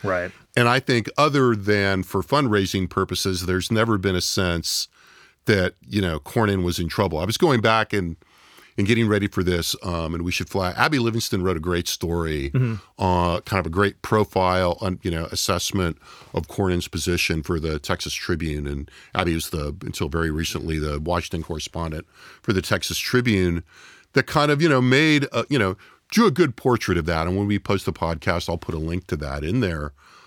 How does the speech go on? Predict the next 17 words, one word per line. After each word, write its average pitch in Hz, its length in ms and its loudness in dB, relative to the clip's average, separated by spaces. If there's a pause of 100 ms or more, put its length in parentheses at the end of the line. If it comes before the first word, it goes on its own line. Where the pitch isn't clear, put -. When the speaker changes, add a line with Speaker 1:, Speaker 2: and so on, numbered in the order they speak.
(260)
Speaker 2:
And 208 300 4
again, 170 680 4 (540)
a-, 151 200 2
and 147 120 4
this 165 200 2
gets - 300 2
to 120 140 0
sort 104 240 0
of 90 360 -4 (760)
looking 117 400 2
at 104 120 0
this 104 120 0
from 98 200 -2
another 98 240 2
perspective 87 1080 -2
or 85 240 -2
a, 82 60 -6